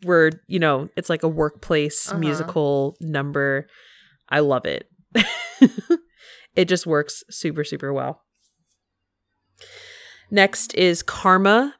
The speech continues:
Speaker 1: by Pixie.
Speaker 2: Ooh.
Speaker 1: For me, I love the song, but also the music video is, is really cool because I really love their outfits. I really love the colors. The,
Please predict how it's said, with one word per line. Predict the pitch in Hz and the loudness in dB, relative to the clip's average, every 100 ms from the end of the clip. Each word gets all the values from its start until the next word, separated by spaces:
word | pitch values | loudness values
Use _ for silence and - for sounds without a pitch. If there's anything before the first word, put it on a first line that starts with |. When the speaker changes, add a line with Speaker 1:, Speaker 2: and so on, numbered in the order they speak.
| _ | _
Speaker 1:
by | 170 | 2
Pixie. | 165 - 185 - - 247 294 349 _ - | 2 -2 -2 -2 -2 -2 -2 -4 _ -16
Speaker 2:
Ooh. | 175 170 196 - - - _ _ _ _ _ _ | -14 -12 -16 -18 -20 -20 _ _ _ _ _ _
Speaker 1:
For | 214 202 | 2 2
me, | 220 247 214 180 170 170 _ _ _ _ _ | 2 2 2 2 -2 -6 _ _ _ _ _
I | 170 | -2
love | 170 165 160 | 0 2 2
the | 185 | 2
song, | 208 196 156 143 143 170 _ _ _ - | 0 0 -2 -2 -6 -10 _ _ _ -2
but | 165 | 0
also | - 156 160 190 185 | 2 -2 0 2 2
the | 180 | 0
music | 170 160 180 170 | -6 -6 -8 -4
video | 151 143 139 | -4 -2 -4
is, | 143 - - - | -4 -6 -6 -6
is | - 151 147 - | -4 -4 -4 -10
really | 156 160 160 151 147 | -12 -4 0 0 0
cool | - - 147 147 | -4 -2 0 0
because | 151 - 147 135 - | -2 -4 -4 -4 -12
I | 151 143 151 | -14 -12 -4
really | 160 165 165 | 2 4 4
love | 156 147 | 2 0
their | 143 | -2
outfits. | 98 135 - 147 139 139 - - - _ _ _ _ _ _ | -2 -4 -4 -4 -4 -4 -6 -6 -12 _ _ _ _ _ _
I | 160 | -2
really | 165 160 170 180 | 0 0 0 2
love | 170 156 151 | 4 2 0
the | |
colors. | - - - 147 143 143 143 156 - - - _ _ _ - | -8 -10 -2 0 2 2 0 -2 -4 -6 -10 _ _ _ -18
The, | 165 160 151 147 147 143 139 139 | -2 0 0 0 0 0 0 -4